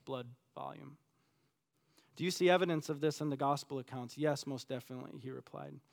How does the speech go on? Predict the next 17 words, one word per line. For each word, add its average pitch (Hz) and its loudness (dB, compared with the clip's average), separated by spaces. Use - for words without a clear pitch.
Jesus 185 2
was 175 0
in 170 4
hypovolemic 160 2
shock 165 4
as 139 -2
he 143 -2
staggered 160 4
up 147 -2
the 143 0
road 143 4
to 147 -8
the 143 0
execution 139 -6
site 135 -6
at 127 -8
Calvary, 131 -8